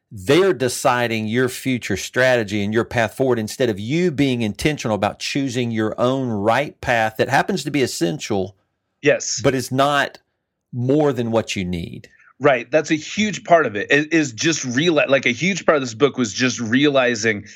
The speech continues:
Speaker 2: is just that realization that we tend to, uh, get, get sucked into a lot of tasks that are not the best, our point of, of major contribution. So what's the best thing that you can be doing?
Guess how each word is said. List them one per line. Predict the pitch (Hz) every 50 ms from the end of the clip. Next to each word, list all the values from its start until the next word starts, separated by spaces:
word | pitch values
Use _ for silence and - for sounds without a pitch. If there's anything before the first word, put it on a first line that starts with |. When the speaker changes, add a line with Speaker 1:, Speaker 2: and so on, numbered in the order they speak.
| - -
Speaker 2:
is | 156 147 131
just | - 170 -
that | - 165 147 131
realization | 131 135 131 123 117 107 131 131 123 - 113 98 - - - - - -
that | 123 135 131 117 107
we | 113 139 165 165
tend | 143 - - 147 151 147 147 151 147 -
to, | - - 147 135 127 127 127 123 117 117 - - - - _ _ _ _ -
uh, | 123 123 117 113 110 110 110 107 110 110 - -
get, | 110 123 139 123 - - -
get | 107 139 131 117
sucked | - - - 165 - - - -
into | 147 139 139 139 127 - - - 143 131 123 123 123 120 113 110 - - _ _ _ -
a | 135 139
lot | 131 123 127 131 139 147 147
of | 135 120
tasks | - - 135 131 127 127 - - - -
that | - 135 127 123
are | 120 123 120
not | 120 117 117 117 120 120 120 - _ _ -
the | 117 110 127 131 113 - _ _
best, | - 147 135 135 135 - - - _ _ _ _ _ _ _ _ _ _ - 147 135 135 -
our | 139 139 139
point | - - - 170 165 151
of, | 139 139 123 110 - -
of | 135 131 127 113
major | 123 127 127 135 139 139 120 123 123
contribution. | - 131 120 117 107 - 110 107 110 101 - - - - - _ _ _ _ - - - - - - _ -
So | - - - 135 127
what's | 120 117 143 165 160 - -
the | - 147
best | 127 107 101 - 135 139 143 - - -
thing | 151 147 139 135
that | 127 127 - -
you | 135 127
can | - 131 123
be | 113 120 113
doing? | 101 117 123 123 127 127 123